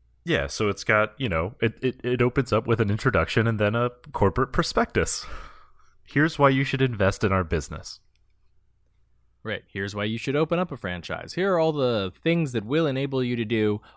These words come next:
Speaker 2: Also, here are all your responsibilities as a franchisee."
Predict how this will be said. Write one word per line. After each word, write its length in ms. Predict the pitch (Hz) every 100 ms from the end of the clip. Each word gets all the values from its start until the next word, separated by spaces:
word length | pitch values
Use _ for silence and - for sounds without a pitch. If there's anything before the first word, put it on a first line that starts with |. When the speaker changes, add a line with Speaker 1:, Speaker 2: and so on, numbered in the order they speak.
| _
Speaker 2:
Also, 300 | 107 117 -
here 220 | 135 143 143
are 140 | 131
all 300 | 113 104 104
your 340 | 98 107 120
responsibilities 1000 | 123 117 - 110 110 104 92 107 101 98 95
as 120 | 90
a 60 |
franchisee." 920 | 90 92 95 92 90 90 90 82 76